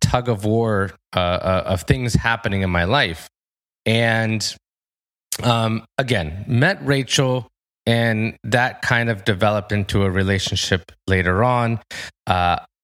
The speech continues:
fast forward, you know, we, we ended up,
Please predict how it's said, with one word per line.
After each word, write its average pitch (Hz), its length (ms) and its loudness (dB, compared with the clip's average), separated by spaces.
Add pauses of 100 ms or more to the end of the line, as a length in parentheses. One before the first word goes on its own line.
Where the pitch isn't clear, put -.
fast - 960 -2
forward, 110 960 0 (240)
you - 80 2
know, 113 260 -2 (240)
we, 139 400 0
we 147 340 0
ended 143 360 0
up, 117 280 -2